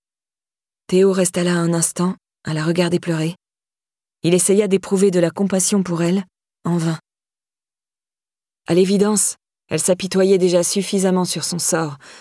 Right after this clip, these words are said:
alors la pitié des autres était superflue. Il repartit avant de dire quelque chose qu'il risquait de regretter.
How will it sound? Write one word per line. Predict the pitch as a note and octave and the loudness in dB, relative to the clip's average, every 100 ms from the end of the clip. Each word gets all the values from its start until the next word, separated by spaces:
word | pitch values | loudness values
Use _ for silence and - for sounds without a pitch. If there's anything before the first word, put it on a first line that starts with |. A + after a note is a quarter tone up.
| - _ - | -20 _ -4
alors | E3 D#3 | 0 0
la | D3+ D3+ | -2 -4
pitié | E3+ - F#3 | -6 0 0
des | F3 E3 | 2 0
autres | E3+ - | -2 -6
était | C#3 D3 | -8 -4
superflue. | - - D#3 - - C#3+ - _ _ _ _ _ _ _ _ _ _ _ | -4 -4 -8 -8 -10 -10 -12 _ _ _ _ _ _ _ _ _ _ _
Il | E3 F3+ | -2 0
repartit | F#3 G3 F#3 G#3+ G3 | 0 -2 0 0 2
avant | F3+ | 2
de | F3+ | 2
dire | F3 F3+ | 0 0
quelque | F3 F3 | -2 -2
chose | E3+ F3+ E3 | -2 -2 -2
qu'il | E3+ D#3 | -4 -6
risquait | D3 - D#3+ | -6 -6 -6
de | D3+ | -4
regretter. | C#3+ D3 C#3+ D3 | -6 -8 -8 -10